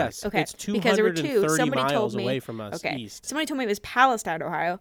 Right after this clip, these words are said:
Speaker 2: which is more on the Indiana border in the
Speaker 1: No.
Speaker 2: south, south of, seventy miles south of you.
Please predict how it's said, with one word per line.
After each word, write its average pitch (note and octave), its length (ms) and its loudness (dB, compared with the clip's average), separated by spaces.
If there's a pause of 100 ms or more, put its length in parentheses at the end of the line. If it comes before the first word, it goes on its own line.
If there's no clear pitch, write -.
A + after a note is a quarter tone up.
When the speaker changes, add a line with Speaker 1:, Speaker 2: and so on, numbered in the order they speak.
(120)
Speaker 2:
which G3 180 -6
is F#3+ 100 -6
more F#3+ 120 -2
on F#3 80 -2
the D#3+ 100 -4
Indiana F3 340 -2
border E3+ 360 -4 (260)
in F3+ 80 -10
the - 60 -10
Speaker 1:
No. B2 40 -8
Speaker 2:
south, D#3+ 380 2 (160)
south F3 240 -2
of, F3 160 -16
seventy F#3+ 240 -2
miles D#3+ 200 -2
south C3+ 200 0
of - 80 -14
you. - 80 -8